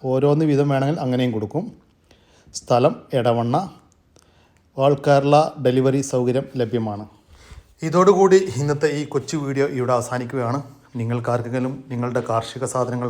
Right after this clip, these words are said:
സൗജന്യമായി നമ്മുടെ YouTube ചാനൽ വഴി വിൽപ്പനക്ക് താല്പര്യമുണ്ടെങ്കിൽ, എൻ്റെ WhatsApp നമ്പറായ തൊണ്ണൂറ്റൊൻപത് നാൽപത്തേഴ് ഇരുന്നൂറ് അറുന്നൂറ് എന്ന നമ്പറിലേക്ക് മെസ്സേജ് അയക്കുക. പിന്നെ എന്നും പറയുന്നത് പോലെ തന്നെ സബ്സ്ക്രൈബ് ചെയ്തൊന്ന്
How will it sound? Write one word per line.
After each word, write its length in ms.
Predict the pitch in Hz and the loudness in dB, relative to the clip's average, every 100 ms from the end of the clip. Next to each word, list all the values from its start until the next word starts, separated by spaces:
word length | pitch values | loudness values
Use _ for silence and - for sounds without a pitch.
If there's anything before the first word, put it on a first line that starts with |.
| 113 | -6
സൗജന്യമായി 600 | 117 107 127 127 127 127 123 | -6 -4 -2 -2 -2 -4 -6
നമ്മുടെ 220 | 117 120 117 | -4 -2 -4
YouTube 300 | 117 120 117 | -4 -6 -6
ചാനൽ 220 | 120 117 117 | -6 -4 -2
വഴി 140 | 117 127 - - - - - _ _ - | -2 -4 -10 -20 -20 -20 -20 _ _ -6
വിൽപ്പനക്ക് 440 | 131 131 135 135 135 | -4 -2 -2 0 0
താല്പര്യമുണ്ടെങ്കിൽ, 680 | 127 120 127 135 131 135 143 147 123 | 0 0 0 0 0 -2 -4 -6 -2
എൻ്റെ 160 | 123 117 | 0 2
WhatsApp 380 | 120 117 143 139 | 2 0 -4 -4
നമ്പറായ 400 | 127 127 123 120 123 127 - | -2 0 0 -2 -4 -6 -6
തൊണ്ണൂറ്റൊൻപത് 640 | 113 117 123 117 117 123 127 127 123 | -6 -4 -2 -2 -2 -2 -4 -6 -6
നാൽപത്തേഴ് 680 | 113 117 120 123 120 120 123 123 127 | -6 -6 -6 -4 -2 -2 -4 -6 -6
ഇരുന്നൂറ് 440 | 117 131 135 131 135 - 120 | -4 -2 0 -2 -4 -4 -4
അറുന്നൂറ് 400 | 123 135 135 139 | 0 2 2 0
എന്ന 120 | 120 120 | 0 0
നമ്പറിലേക്ക് 520 | 117 117 120 117 127 131 113 | 0 0 -2 -2 -4 -6 -6
മെസ്സേജ് 300 | - 113 117 | -4 -4 -4
അയക്കുക. 300 | 104 - 160 - _ - - - _ | -6 -6 -10 -10 _ -20 -20 -20 _
പിന്നെ 220 | - 123 127 123 | -4 -4 -2 -2
എന്നും 160 | 143 135 | 0 2
പറയുന്നത് 360 | 123 131 139 131 | 2 4 4 4
പോലെ 120 | 117 | 0
തന്നെ 180 | 120 120 120 - - - - - - - - | 0 -2 -2 -8 -20 -20 -20 -20 -20 -16 -8
സബ്സ്ക്രൈബ് 600 | 113 117 - 135 139 151 151 - - - | -8 -6 2 4 4 2 -2 -10 -10 -2
ചെയ്തൊന്ന് 360 | 120 120 120 | 2 2 0